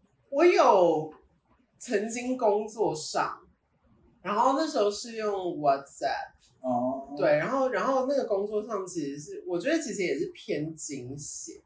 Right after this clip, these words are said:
Speaker 2: 哦。
Speaker 1: 觉得那时候是我还在那个我前前东家的时候，然后那时候就是有，有，呃，造型师，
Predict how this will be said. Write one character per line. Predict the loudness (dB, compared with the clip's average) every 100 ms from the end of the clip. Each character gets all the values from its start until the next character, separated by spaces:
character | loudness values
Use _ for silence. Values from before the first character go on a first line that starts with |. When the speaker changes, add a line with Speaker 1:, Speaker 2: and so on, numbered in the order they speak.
| _ _
Speaker 2:
哦。 | -14 -12 -4
Speaker 1:
觉 | 2
得 | 2
那 |
时 | 4 2
候 | 4 4 2 0 -2
是 | -6 -6 -4
我 | -2 -4
还 | -6
在 | -6 -4 -4 -6
那 | -8
个 | -8 -8 -8 -10 -14 _
我 | -16 -14
前 | -12 -12
前 | -12 -14 -12
东 | -12 -14 -14
家 | -14 -12 -12
的 |
时 | -16 -20
候， | -20
然 | -14
后 | -12
那 | -8
时 |
候 | -8
就 | -8
是 | -10
有， | -8 -8 -10
有， | -8 -8 -8 -14 _ _ _ _ _
呃， | -6 -6 -6 -8
造 | 2 2
型 | 2 -10 -10
师， | -10 -10 -10